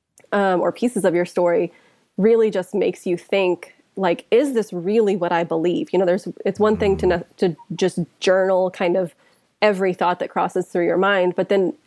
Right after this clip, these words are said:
Speaker 1: especially if you go back and reread it, to sit down and go, "Well, I wrote, you know, 'I'm worthless,' but do I really believe I'm worthless,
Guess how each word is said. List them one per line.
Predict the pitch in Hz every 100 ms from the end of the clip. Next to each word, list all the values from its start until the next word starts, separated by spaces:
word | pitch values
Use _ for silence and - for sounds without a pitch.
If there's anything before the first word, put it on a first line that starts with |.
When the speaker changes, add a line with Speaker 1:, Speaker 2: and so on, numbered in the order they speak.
| -
Speaker 1:
especially | - 214 247
if | 240
you | 180
go |
back | 175 170
and | 170
reread | 170 160 170
it, | 233
to | 233
sit | 185 170 190
down | 175 190
and | 180
go, | 165 160 - - _ _
"Well, | 185
I | 202
wrote, | 185 165 214 220 175 - _ _ _ _ _ -
you | 190
know, | - 175 _ _
'I'm | - 190 175
worthless,' | 185 202 180 165 -
but | 190
do | 240
I | 240
really | 202 226
believe | 208 165 160 170 220
I'm | 294 285
worthless, | 294 302 302 349 -